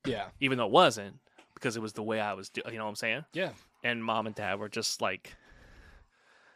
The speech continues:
Speaker 2: and I was like, and I told Mom and Dad, I was like, "Do you care if I," they were like, "No, by all means. Fucking help." <laughs> You wanna do it yourself,
Speaker 1: You do
Speaker 2: we'll,
Speaker 1: that,
Speaker 2: we'll
Speaker 1: we're
Speaker 2: dr-,
Speaker 1: gonna go
Speaker 2: yeah,
Speaker 1: have some coffee.
Speaker 2: we're just gonna, yeah,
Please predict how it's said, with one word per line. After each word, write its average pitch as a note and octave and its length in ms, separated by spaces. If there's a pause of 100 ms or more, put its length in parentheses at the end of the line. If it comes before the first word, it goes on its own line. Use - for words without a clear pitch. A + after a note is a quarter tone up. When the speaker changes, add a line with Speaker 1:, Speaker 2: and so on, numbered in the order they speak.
Speaker 2:
and B2+ 80
I - 20
was C3 100
like, B2+ 200
and B2+ 120
I B2+ 80
told G3 180
Mom B2 120
and G#2+ 40
Dad, G#2 100
I - 20
was A2 100
like, A2+ 100
"Do C3 60
you F3+ 100
care F#3 200
if F#3 80
I," G#2+ 100
they A#2+ 80
were A#2+ 60
like, A2+ 180
"No, F3+ 160
by C#3 140
all E3+ 100
means. D#3+ 320 (560)
Fucking A#2 480 (180)
help." D3+ 600 (220)
<laughs> - 180 (1080)
You G3 140
wanna A3 160
do D#3+ 180
it A3 80
yourself, G3 300
Speaker 1:
You D#4 100
do D#4+ 180
Speaker 2:
we'll, C#4+ 80
Speaker 1:
that, G3+ 520
Speaker 2:
we'll E4+ 220
Speaker 1:
we're C#4 260
Speaker 2:
dr-, C4+ 60
Speaker 1:
gonna C4+ 180
go G3+ 240
Speaker 2:
yeah, F#3+ 80
Speaker 1:
have F3 120
some D#3+ 140
coffee. D#3+ 400
Speaker 2:
we're D#4 200
just C4 180
gonna, G3+ 200
yeah, A#2 360